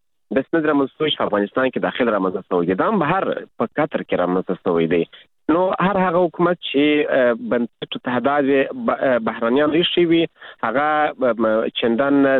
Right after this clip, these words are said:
زموږ در نه په دوا کېږي. اه، ښه حکومتونه هغه وه یا دي چې د ولس له منځه راپورته سوي وای یا وه، هغه چې ولس پر هغوی باندې باور درلود. نو زما په نظر،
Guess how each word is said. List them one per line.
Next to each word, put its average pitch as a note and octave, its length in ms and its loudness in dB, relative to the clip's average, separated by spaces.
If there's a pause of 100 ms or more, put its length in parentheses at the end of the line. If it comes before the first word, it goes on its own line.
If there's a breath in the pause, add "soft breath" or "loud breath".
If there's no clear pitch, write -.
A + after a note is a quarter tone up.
(100)
زموږ B2 240 -2
در C3 120 0
نه C3 140 2
په B2+ 140 0
دوا F2+ 240 0
کېږي. F#2+ 360 -2
اه، G#2 380 0
ښه - 180 -2
حکومتونه D3 520 0
هغه D#3 200 -2
وه E3 300 2
یا A2+ 200 2
دي G#2+ 300 -8
چې D#3+ 180 2 (400 loud breath)
د G#2 80 -2
ولس B2 360 2
له B2+ 80 2
منځه B2+ 280 2
راپورته G2+ 440 -2
سوي C3 180 2
وای B2+ 320 4
یا F2+ 200 2
وه، A#2 340 2 (360)
هغه B2 160 0
چې - 140 -6
ولس A2 380 0 (160)
پر G#2+ 100 -2
هغوی G#2 220 2
باندې A2+ 260 2
باور F#2 280 0
درلود. F2+ 420 0 (480)
نو F3+ 300 2
زما E3+ 280 2
په - 140 -6
نظر، A#2 400 2